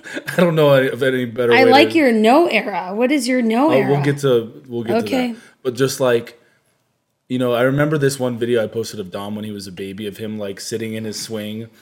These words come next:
Speaker 1: and giggling. Babies laughing is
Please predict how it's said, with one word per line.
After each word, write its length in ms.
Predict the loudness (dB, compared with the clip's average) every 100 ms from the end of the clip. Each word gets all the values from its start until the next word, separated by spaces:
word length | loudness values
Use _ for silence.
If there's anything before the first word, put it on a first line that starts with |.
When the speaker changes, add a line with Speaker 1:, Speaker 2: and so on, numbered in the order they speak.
| _ -14
Speaker 1:
and 220 | -14 -10
giggling. 640 | -10 -8 -6 -6 -6 -8 -14 _ _ _
Babies 400 | -2 0 0 0
laughing 600 | 0 -2 -4 -10 -10 -14 -18 _ _ -12
is 240 | -12 -12